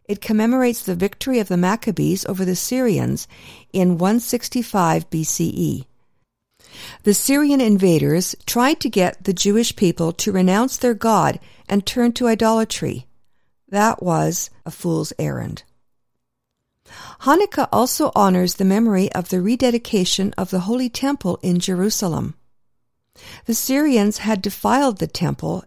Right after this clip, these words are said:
in many egregious and sacrilegious ways, including erecting a statue of Zeus in the temple. An integral part of the temple service was keeping the light of golden menorah candles burning all the time.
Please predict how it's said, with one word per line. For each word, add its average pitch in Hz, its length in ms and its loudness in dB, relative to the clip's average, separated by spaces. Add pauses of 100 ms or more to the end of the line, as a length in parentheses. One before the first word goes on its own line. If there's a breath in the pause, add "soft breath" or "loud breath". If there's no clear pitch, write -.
(100)
in 180 220 2
many 214 440 2
egregious 170 680 -4
and 156 100 -2
sacrilegious 175 760 -6
ways, 151 460 -4 (460 loud breath)
including 208 640 2 (100)
erecting 180 460 0
a 190 60 0
statue 208 560 0
of 185 160 -4
Zeus - 480 0
in 151 160 -2
the 151 80 -2
temple. - 580 -8 (1500 loud breath)
An 190 120 0
integral 180 420 2
part 226 380 2
of 269 100 -4
the 190 80 -4
temple 185 360 -2
service 240 540 0 (300 loud breath)
was 226 160 4
keeping 320 400 0
the 277 100 2
light 185 300 2
of 185 140 -6
golden 196 360 2
menorah 196 440 2
candles 156 440 -2
burning 175 400 0
all 160 180 -4
the 165 100 -4
time. 160 480 -4